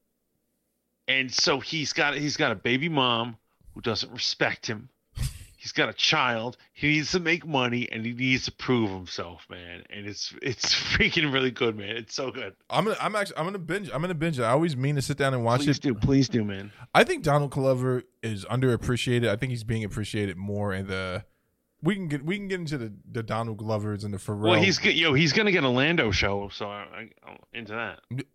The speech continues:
Speaker 2: no, I, I would love to do an episode where we discuss the oddball black guys that have paved the way, of which we are those too.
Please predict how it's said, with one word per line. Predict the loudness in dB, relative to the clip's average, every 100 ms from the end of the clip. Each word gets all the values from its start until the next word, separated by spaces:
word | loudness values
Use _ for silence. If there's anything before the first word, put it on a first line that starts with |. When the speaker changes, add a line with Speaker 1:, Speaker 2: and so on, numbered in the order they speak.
| -20 -8
Speaker 2:
no, | -6 -6 0
I, | 0 2
I | 2
would | 2 4
love | 4 2
to |
do | 0
an | 2
episode | 0 0 0
where | 0 0
we | -2
discuss | -2 -4 -2 0 2 0
the | -4 -6 -2
oddball | 0 0 -2 -4 -4
black | -4 -4 -4 -4
guys | -6 -6 -8
that | -12
have | -10
paved | -6 -4 -4 -6
the |
way, | -6 -4 -2
of | -2 0
which | 0 0
we | 2 8
are | 10 10
those | 6 0 -2 -6 -6
too. | -4 -4 -6